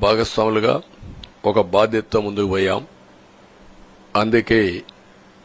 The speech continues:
ఈ అనూహ్యమైనటువంటి విజయాన్ని సాధించగలిగాం. ఇక్కడి నుంచి బాధ్యత ఉంటుంది, ఆ బాధ్యతని ఎట్లా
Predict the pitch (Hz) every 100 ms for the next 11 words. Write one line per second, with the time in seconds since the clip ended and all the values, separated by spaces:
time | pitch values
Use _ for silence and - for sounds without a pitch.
0 | - - 104 95 117 123 110 123 117 107
1 | 104 107 98 104 98 85 - - - -
2 | 95 92 107 104 104 - 101 92 90 92
3 | 87 82 80 76 - - - - - -
4 | - - _ - - - - - - 110
5 | 113 107 110 123 113 95 - - - -
6 | - - - - - 90 101 101 113 -
7 | 107 101 98 104 - - _ _ - -
8 | _ _ _ _ _ - 107 101 92 113
9 | 117 135 - 135 110 104 139